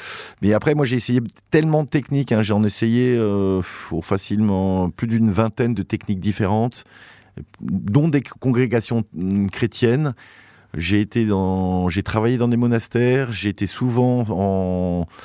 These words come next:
euh, j'en, j'en étais souvent dans des retraites monastiques chrétiennes à Aiguebelle, euh, à Trior, euh,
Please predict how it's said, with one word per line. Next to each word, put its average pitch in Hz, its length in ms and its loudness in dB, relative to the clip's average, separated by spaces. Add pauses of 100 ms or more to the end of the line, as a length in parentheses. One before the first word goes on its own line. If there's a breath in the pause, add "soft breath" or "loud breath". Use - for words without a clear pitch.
(540 loud breath)
euh, 85 480 0
j'en, 82 380 -2
j'en 95 260 -2
étais 87 220 -4
souvent 113 420 0
dans 104 120 0
des 95 500 0
retraites 107 560 -2
monastiques 101 680 0
chrétiennes 110 580 0
à 87 280 0
Aiguebelle, 104 760 0
euh, 90 260 0
à 78 60 0
Trior, 110 840 0
euh, 87 380 0